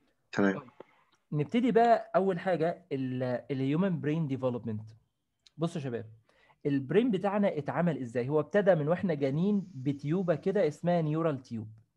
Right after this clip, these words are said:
Speaker 2: التيوبة دي ابتدت تنمو وتتميز بشكل معين لحد ما كونت لي البرين اللي إحنا عارفين شكله بالمنظر ده. يبقى البداية بتاعتي كانت من تيوبة اسمها نيورال تيوب.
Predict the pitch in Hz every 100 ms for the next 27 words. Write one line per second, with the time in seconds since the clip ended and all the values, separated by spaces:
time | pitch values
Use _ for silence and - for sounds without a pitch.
0 | _ _ _ _ - 147 147 226 220 160
1 | 147 196 185 180 147 131 120 127 143 147
2 | 147 156 131 120 113 113 127 170 175 160
3 | 135 127 202 202 156 180 156 151 147 135
4 | 135 180 180 196 202 143 127 139 180 170
5 | 139 165 160 127 127 151 151 147 135 123
6 | 127 123 113 107 107 _ _ _ _ _
7 | _ - - 139 139 131 147 131 139 175
8 | 214 196 202 196 185 160 147 135 - 196
9 | 190 147 - 175 170 151 151 175 139 -
10 | 113